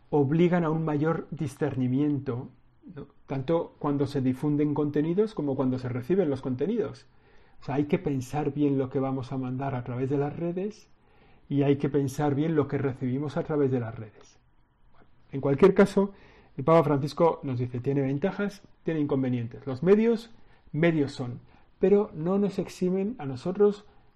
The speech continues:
de ser testigos de la verdad. Ir, ver y compartir. Conocer de primera mano, con los testigos, con los testimonios, con las personas que están allí,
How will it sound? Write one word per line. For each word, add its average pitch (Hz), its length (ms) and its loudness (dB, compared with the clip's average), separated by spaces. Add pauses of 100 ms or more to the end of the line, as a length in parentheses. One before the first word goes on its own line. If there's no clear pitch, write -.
(120)
de 135 120 -2
ser 165 320 -4
testigos 175 640 -4 (140)
de 143 80 2
la 127 80 -2
verdad. 117 400 -8 (520)
Ir, 214 360 2 (760)
ver 170 500 -2 (260)
y 143 80 -4
compartir. 123 580 -8 (720)
Conocer 139 520 0
de 151 100 0
primera 151 360 0
mano, 185 320 -2 (480)
con 123 160 -10
los 120 160 -10
testigos, 165 640 -4
con 135 140 -2
los 127 160 -8
testimonios, 143 640 -6
con 127 140 -6
las 120 100 -8
personas 147 420 -6
que - 80 -8
están 135 260 -8
allí, 190 340 -2